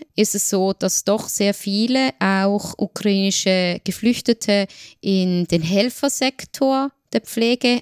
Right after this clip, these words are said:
eintreten. Da ist die Sprache ein großes Thema.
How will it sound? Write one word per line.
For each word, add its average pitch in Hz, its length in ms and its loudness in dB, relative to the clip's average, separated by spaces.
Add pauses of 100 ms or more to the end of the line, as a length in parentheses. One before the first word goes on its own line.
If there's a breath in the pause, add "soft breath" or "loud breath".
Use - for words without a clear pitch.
eintreten. 233 920 0 (540 loud breath)
Da 202 80 4
ist 196 140 0
die 202 60 -2
Sprache 220 640 0 (200)
ein 214 80 -2
großes 208 440 -2
Thema. 220 400 0